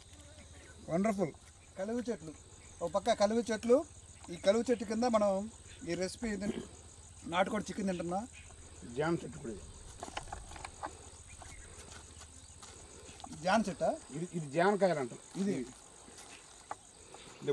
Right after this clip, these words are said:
Speaker 2: ఊటి, ఊటికాయలు.
Speaker 1: ఊటికాయలు.
Speaker 2: ఊటి చెట్టు అది, ఊటికాయలు అంటారు. మరి
Speaker 1: బాపురే, నిజంగా
Speaker 2: ఆ కొండ నుంచి ఆ పడ్డటువంటి వాటర్ కూడా ఇప్పుడు మేము ఇదిగో మేము ఇక్కడ ఈ వంట తయారు చేసిన ప్రాంతంలో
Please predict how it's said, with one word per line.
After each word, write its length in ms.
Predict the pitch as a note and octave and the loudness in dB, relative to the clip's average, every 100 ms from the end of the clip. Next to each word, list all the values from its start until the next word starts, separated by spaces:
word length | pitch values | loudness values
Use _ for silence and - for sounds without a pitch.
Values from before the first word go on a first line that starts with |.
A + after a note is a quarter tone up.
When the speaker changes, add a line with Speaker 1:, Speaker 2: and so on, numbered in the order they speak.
| C#3+ | 4
Speaker 2:
ఊటి, 140 | G3 D#3 G3 | 4 6 4
ఊటికాయలు. 380 | F#3 G3+ D#3 - - | 6 6 6 0 2
Speaker 1:
ఊటికాయలు. 420 | A#3+ A#3 G#3+ D#3+ C#3+ - C3 | 4 10 10 10 0 -10 4
Speaker 2:
ఊటి 120 | F#3+ F3 | 4 8
చెట్టు 180 | F#3+ D#3 D3 | 6 8 4
అది, 100 | E3 F3 | 6 6
ఊటికాయలు 360 | D#3 E3 D#3 C#3+ | 4 4 4 2
అంటారు. 240 | C3+ F3 - - - - - - - - - - - - - | 2 0 0 -12 -20 -20 -20 -20 -20 -20 -20 -18 -18 -16 2
మరి 180 | C3 C3+ A2+ F2 - - C#3 D#3 | 4 6 4 0 -12 -18 -2 4
Speaker 1:
బాపురే, 320 | F3+ G#3 A3 F#3+ - - - - - - - - - | 6 6 6 4 -2 -16 -20 -20 -20 -18 -18 -16 -6
నిజంగా 320 | D3+ A3+ A#3+ G#3+ C#4+ - - - - - - - - - - - - - - - - - - B2 | 2 8 12 12 10 2 -20 -20 -20 -20 -20 -20 -20 -20 -20 -20 -20 -20 -20 -20 -20 -18 -8 -8
Speaker 2:
ఆ 20 | A#2+ | 0
కొండ 160 | D#3+ F#3 F#3+ | 4 6 6
నుంచి 260 | G3 G3+ G3+ G#3 - - - - - - C#3 | 4 4 0 0 -10 -20 -20 -20 -20 -4 -2
ఆ 20 | - | 0
పడ్డటువంటి 440 | D#3 E3+ E3+ E3+ D#3+ D#3 | 0 0 0 0 6 8
వాటర్ 260 | E3+ F3 E3+ | 8 4 2
కూడా 120 | F3+ D#3+ | 2 2
ఇప్పుడు 180 | D3+ D3+ | 0 2
మేము 100 | D#3 | 2
ఇదిగో 160 | D3 C#3+ C#3+ | 4 4 4
మేము 160 | D3 C#3+ | 4 2
ఇక్కడ 140 | C#3 C#3 | 0 -2
ఈ 20 | C3 | 2
వంట 120 | C#3 D3+ | 0 4
తయారు 180 | F3 D#3+ D#3+ | 6 6 4
చేసిన 160 | D3+ C#3+ | -2 4
ప్రాంతంలో 440 | D#3+ D#3 D#3+ D#3+ | 4 4 0 2